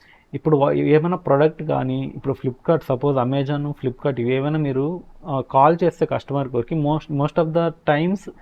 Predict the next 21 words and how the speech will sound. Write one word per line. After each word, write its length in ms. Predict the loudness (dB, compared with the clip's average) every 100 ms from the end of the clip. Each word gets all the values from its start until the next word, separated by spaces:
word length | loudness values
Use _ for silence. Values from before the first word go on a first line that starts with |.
| -20 -18 -2
మనకు 300 | 0 0 0
ఏఐ 320 | 4 4 4
రెస్పాన్స్ 480 | 2 0 -4 -6 -6
ఇచ్చేస్తుంది 440 | -4 -4 -4 -6 -6
అనమాట. 320 | -6 -6 -8
So 460 | -10 -4 -2 -2 -4 _ _ _ -4
మీకు 140 | 0 2
బెస్ట్ 280 | 0 2
ఎగ్జాంపుల్ 420 | 0 2 0 0 0
మీరు 180 | 0
ఒక 80 | 0
ఐసిఐసిఐ 520 | 0 0 0 -2 -2
బ్యాంక్ 420 | -2 -2 -2 -6 -2
కాల్ 220 | 0 0
చేశారంటే 420 | 0 -2 -2 -2
ఇంతకుముందు 720 | -2 -4 -4 -2 -2 -2 -4
మాన్యువల్‌గా, 760 | -4 -2 0 -2 -2 -2 -2 -4 -10 -8
ఆ, 260 | -4 -2 -2
ఇంటరాక్షన్ 520 | 0 0 -2 -2 -4
ఉండేది, 380 | -2 -4 -4 -8 -8 -4
ఆ, 220 | -4 -4